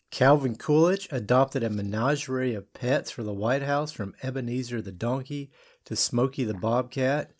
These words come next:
But perhaps the most inadvisable of his pets were a pair of lion cubs, a gift from the government of South Africa.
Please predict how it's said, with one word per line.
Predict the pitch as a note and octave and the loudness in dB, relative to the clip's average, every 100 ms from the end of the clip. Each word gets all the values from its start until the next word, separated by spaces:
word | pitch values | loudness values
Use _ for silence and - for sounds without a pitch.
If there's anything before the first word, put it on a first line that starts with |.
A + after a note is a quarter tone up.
| _ _ _ _ _ - | _ _ _ _ _ -2
But | B2 | 0
perhaps | C3 B2 C#3+ - | 2 2 2 0
the | C3 | 0
most | B2 B2 - - _ _ _ _ - | 2 2 -2 -18 _ _ _ _ 0
inadvisable | D3+ F3 C3+ D3+ G3+ C#3+ B2 | 2 4 6 8 6 6 2
of | |
his | G#2 | 0
pets | - A#2+ B2+ - | -2 -2 -2 -2
were | G2 | -4
a | |
pair | - B2 C3 | -2 0 0
of | G2+ | 0
lion | F#2 G#2+ C3+ A2 F#2 | -2 0 2 0 -2
cubs, | - F2+ E2+ - - - _ _ _ _ _ _ - | -4 -6 -6 -10 -14 -14 _ _ _ _ _ _ -10
a | A#2 | -6
gift | G2 B2+ C#3 | 2 4 4
from | C3+ | 0
the | A2 | -2
government | F#2+ A#2 B2 A2+ | 0 0 0 -2
of | F#2+ | -4
South | - A#2 G#2+ | -2 -2 -2
Africa. | A2+ A#2 - - - | -4 -4 -10 -12 -12